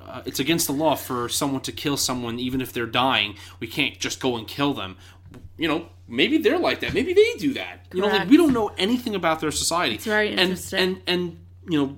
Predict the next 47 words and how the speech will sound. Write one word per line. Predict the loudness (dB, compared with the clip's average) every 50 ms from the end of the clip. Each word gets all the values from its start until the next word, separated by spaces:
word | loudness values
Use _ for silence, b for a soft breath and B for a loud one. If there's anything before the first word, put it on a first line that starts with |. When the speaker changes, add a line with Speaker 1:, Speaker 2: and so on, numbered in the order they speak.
| -14 -18
Speaker 1:
for | -8 -2 0 2 2
them, | 4 2 2 2 2
rightfully | 2 0 0 0 -2 -4 -4 -2
so, | -2 -4 -4 -2
they | 0 2 2
don't | 2 2 0
want | -2 -4 -2 -2 -2
anybody | 0 -2 -2 -4 -6 -8 -8 -8
to | -10 -10
know | -10 -10 -12 -12
anything. | -12 -12 -12 -12 -10 -6 -2
Speaker 2:
Right, | 0 2 2 2 2 0 2
Speaker 1:
So | 2 2
Speaker 2:
and | 2 2
Speaker 1:
this | 2 0 0 0 -2
big | -4 -4 -2 0 0 0 -2 -6
case | -6 -4 -2 -2 -2 -2 -4 -4
of | -4 -8 -8 -6
Ed | -4 -2 -2 -2 -4 -8 -10 -8 -6
Gingrich | -4 -4 -4 -4 -4 -6 -8 -10 b b b b b
is | -2 -2 -2
a | -2
big | -2 -4 -8 -8 -8
deal | -6 -2 -2 -2 -2 -4
to | -6 -6
their, | -6 -6 -6 -6 -8 -12 -16 -14
to | -8 -6
their | -4 -4 -4 -4 -6 -10 -16 -20 -20 -20
c-, | -20 -20 -20 -16
community. | -8 -2 0 2 2 2 0 -2 -8 -12 -14 B B B B B B 0
Speaker 2:
Right, | 2 2 2
because | 0 -2 0
Speaker 1:
Probably | 2 2 4 4
Speaker 2:
now | 4 4
Speaker 1:
to | 2
this | 2 0 0 0
day. | 0 0 0 0 -2 -8 -12 -18 -20 -20 -20 -20 -20 -10 -4
Speaker 2:
Yes, | 0 2 4 4 2 0 -2 -8 -14 -14 -18 -18 -14
they, | -6 0 2 2 4 4 2 0 0
the | -2 -4
Brown | 0 2 2 4 4 4
Hill | 2 0 0
community, | -2 -4 -4 -2 -2 0 0 0 0 0 -2
after | -2 -2 -4 -4 -4 -4 -4
this | -4 -4 -4 -4 -6
went | -6 -6 -4
down, | -4 -4 -2 -2 0 0 0 -2 -2